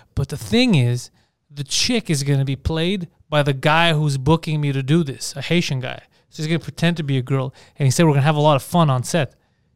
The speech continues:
And I was like, "Wait, what?" And he's like, "Yeah, basically he's gonna, the guy's gonna be pretending to be a girl,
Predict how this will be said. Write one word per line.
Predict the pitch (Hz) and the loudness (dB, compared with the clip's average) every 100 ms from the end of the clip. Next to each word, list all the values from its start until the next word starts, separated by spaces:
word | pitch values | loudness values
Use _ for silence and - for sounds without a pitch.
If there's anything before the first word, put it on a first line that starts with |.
| _ - | _ -4
And | 151 | -2
I | |
was | 143 | 0
like, | 143 | 2
"Wait, | 160 | 4
what?" | 147 302 - _ _ _ _ _ - | 4 0 -4 _ _ _ _ _ 4
And | |
he's | 160 | 6
like, | 165 | 6
"Yeah, | 202 202 | 6 6
basically | 165 190 - 202 175 | 6 4 4 4 6
he's | 196 185 | 4 6
gonna, | 208 190 156 - - - | 6 6 4 -2 -20 -4
the | 165 | 0
guy's | 156 185 214 202 | 2 4 4 4
gonna | 190 | 2
be | 196 | 2
pretending | 165 185 196 | 2 2 4
to | 175 | 4
be | 151 | 2
a | |
girl, | 135 185 165 147 | 2 2 2 0